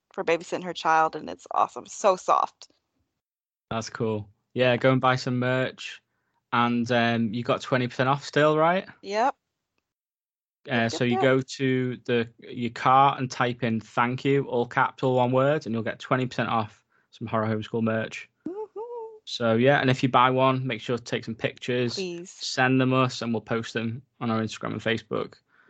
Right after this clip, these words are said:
Speaker 2: Um, I think, uh, our outro musician, Daniel Cox, has got, has got a special custom tee on the way, right?
Speaker 1: Yep,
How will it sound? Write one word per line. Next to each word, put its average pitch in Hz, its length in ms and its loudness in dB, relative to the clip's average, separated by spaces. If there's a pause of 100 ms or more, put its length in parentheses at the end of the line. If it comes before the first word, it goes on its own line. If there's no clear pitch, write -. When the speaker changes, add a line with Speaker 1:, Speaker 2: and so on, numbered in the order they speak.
(580)
Speaker 2:
Um, 110 560 0 (400)
I - 60 -10
think, 123 320 0
uh, 113 380 4 (540)
our 117 340 4
outro 127 540 2
musician, 127 600 -2 (120)
Daniel 117 320 0
Cox, - 640 -2 (380)
has - 60 -16
got, - 360 -4
has 127 100 -8
got 120 140 -6
a 120 40 -8
special - 400 -2
custom 127 400 -2
tee 131 220 2
on 127 100 2
the 127 80 2
way, 127 180 4
right? 139 280 2 (1080)
Speaker 1:
Yep, 196 320 2